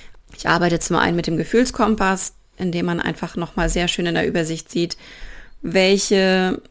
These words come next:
äh, Gefühle es überhaupt alle geben kann. Da sind natürlich ein paar mehr drin als bei den Basisgefühlen jetzt für die Kinder. Und da sieht man aber auch sehr schön,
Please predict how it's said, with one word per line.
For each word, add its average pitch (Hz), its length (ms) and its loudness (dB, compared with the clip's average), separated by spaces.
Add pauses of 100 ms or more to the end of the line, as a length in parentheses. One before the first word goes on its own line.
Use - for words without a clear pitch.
(260)
äh, 180 200 -2
Gefühle 214 440 2
es 190 100 2
überhaupt 165 420 -2
alle 160 180 0
geben 240 400 4
kann. 196 280 0
Da 185 80 0
sind 175 120 -6
natürlich - 360 -8
ein - 80 -8
paar - 200 -8
mehr 175 220 0
drin 170 220 -4
als - 240 -6
bei - 140 -8
den - 140 -6
Basisgefühlen 180 760 -2
jetzt - 200 -4
für - 80 -8
die - 100 -6
Kinder. 202 380 0 (840)
Und 185 520 4 (300)
da 185 200 2
sieht 214 160 0
man 214 100 4
aber 190 180 4
auch 185 80 0
sehr 180 260 2
schön, 175 480 0